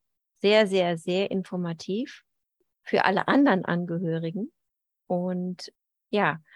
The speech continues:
ich habe noch eine kurze Frage, die fällt mir noch gerade ein zum Thema Seminar. Ihr hattet ja auch gesprochen, es gibt halt nicht nur diese regelmäßigen Treffen, sondern auch dieses,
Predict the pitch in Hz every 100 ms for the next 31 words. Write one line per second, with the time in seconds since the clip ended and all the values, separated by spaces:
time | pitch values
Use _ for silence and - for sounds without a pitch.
0 | - _ - 247 262 247 - 233 226 -
1 | 277 - 226 - 196 233 285 247 - 226
2 | - 208 202 - 190 185 - - 220 247
3 | 202 190 - 208 202 190 190 190 180 180
4 | 233 170 160 175 _ _ _ _ _ _
5 | _ 190 190 190 - 190 - 180 - 190
6 | 190 185 - 202 185 165 190 190 180 175
7 | 165 175 202 226 226 220 220 214 220 220
8 | 196 185 180 185 170 180 175 175 -